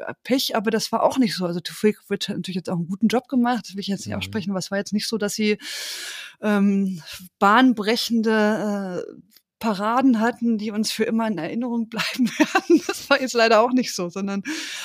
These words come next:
Speaker 1: ja, sie hat halt in der Mitte gestanden. Ich hatte gesagt, also, bei mir hätte das jetzt auch nicht gereicht, gebe ich zu, aber <laughs> jetzt so eine
Speaker 2: Mhm.
Speaker 1: Standard-Torwartleistung und das hat dann irgendwie, äh, gereicht, hätte ich jetzt fast gesagt. Vernünftiges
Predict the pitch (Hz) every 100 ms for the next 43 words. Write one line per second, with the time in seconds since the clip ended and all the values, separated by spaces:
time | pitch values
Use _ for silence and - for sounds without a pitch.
0 | 240 202 214 202 180 165 202 226 196 -
1 | - 220 220 254 208 202 - 165 175 175
2 | - 185 180 180 180 - - - 175 175
3 | _ _ _ _ - 190 226 240 214 208
4 | - 233 285 285 240 247 254 254 254 -
5 | 262 - 202 202 294 - - 277 247 -
6 | - - - - - - - 113 120 113
7 | 214 120 - - - - 254 196 233 226
8 | 190 185 - 190 185 190 185 160 190 -
9 | 220 208 214 - 226 220 202 214 208 202
10 | 139 170 175 180 156 147 - 180 160 -
11 | - - - 170 160 165 127 - - 190
12 | - 190 202 - -